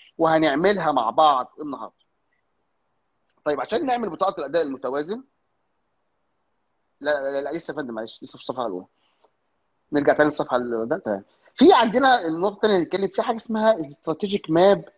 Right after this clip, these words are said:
أو الخريطة الاستراتيجية. في بطاقات الأداء المتوازن هيبقى في مجموعة أهداف. هنبدأ نعمل علاقات ما بين الأهداف وبعضها،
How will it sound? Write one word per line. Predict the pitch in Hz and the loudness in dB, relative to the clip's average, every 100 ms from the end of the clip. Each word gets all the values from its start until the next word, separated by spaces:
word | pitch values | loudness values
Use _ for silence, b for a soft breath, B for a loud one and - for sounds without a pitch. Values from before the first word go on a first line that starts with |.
| 165 | 2
أو | 180 | 4
الخريطة | 160 131 147 156 170 | 2 0 0 0 0
الاستراتيجية. | 143 - - 113 - 101 90 _ _ B B - | -2 -6 -10 -10 -6 -8 -10 _ _ B B -2
في | |
بطاقات | 160 196 262 | 2 4 6
الأداء | 359 180 208 | 6 4 4
المتوازن | 220 175 143 139 214 190 | 2 2 2 4 4 4
هيبقى | 151 131 | 0 -2
في | - | -2
مجموعة | 190 147 190 185 | -2 0 0 -2
أهداف. | - - 135 113 _ _ - | -4 2 2 2 _ _ -6
هنبدأ | - 247 226 185 | 0 0 2 2
نعمل | 156 226 185 175 | 4 2 4 4
علاقات | 143 156 151 151 202 202 196 | 6 6 4 4 6 6 2
ما | 165 | -2
بين | 151 196 | -2 -2
الأهداف | 170 131 127 180 180 | -2 -4 0 0 0
وبعضها، | 165 156 151 214 240 247 | 2 2 4 2 2 0